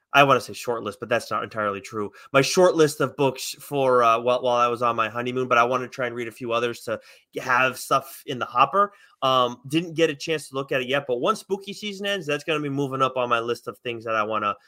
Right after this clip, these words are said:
try and binge through because, again, like, this just sounds,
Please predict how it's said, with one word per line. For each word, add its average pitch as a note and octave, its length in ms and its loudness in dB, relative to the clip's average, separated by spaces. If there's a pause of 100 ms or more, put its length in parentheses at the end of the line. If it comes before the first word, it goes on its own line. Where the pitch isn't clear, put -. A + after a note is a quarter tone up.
(120)
try B2 220 2
and G#2+ 240 -6
binge A2+ 360 -6
through G#2+ 260 -6
because, G#2 440 -8
again, A2+ 400 -4
like, G2 140 -10
this A#2+ 200 -10
just - 200 -16
sounds, G#2 480 -8